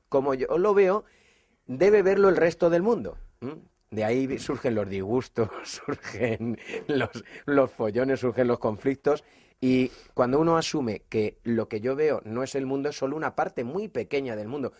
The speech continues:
y otros no solo ven otras partes del mundo que yo no veo, sino que tienen derecho a verlas,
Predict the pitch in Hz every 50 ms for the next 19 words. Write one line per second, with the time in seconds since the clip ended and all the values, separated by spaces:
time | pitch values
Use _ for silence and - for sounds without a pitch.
0 | _ _ _ _ _ 147 139 139 165 175 170 175 185 160 151 156 151 - 170 175
1 | 156 139 151 160 165 143 - 139 127 - _ - 175 175 165 - 131 120 127 120
2 | 127 143 143 131 117 - 117 123 139 143 143 139 131 123 - 131 123 117 98 113
3 | 107 - - 165 196 214 220 208 170 135 131 147 151 - 147 156 170 160 143 139
4 | 147 165